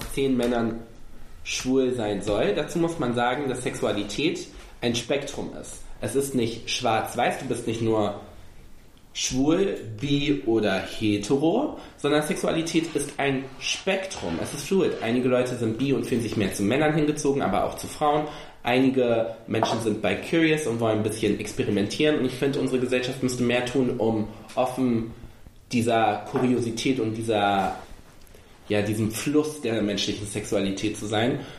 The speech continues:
Weil bei, also es ist halt ultra stigmatisiert, was Männer angeht. Bei Frauen beispielsweise, wenn eine Frau,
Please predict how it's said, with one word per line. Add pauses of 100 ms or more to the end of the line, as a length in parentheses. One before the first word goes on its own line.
Weil
bei, (440)
also
es
ist
halt
ultra
stigmatisiert,
was
Männer
angeht.
Bei
Frauen
beispielsweise, (160)
wenn
eine
Frau,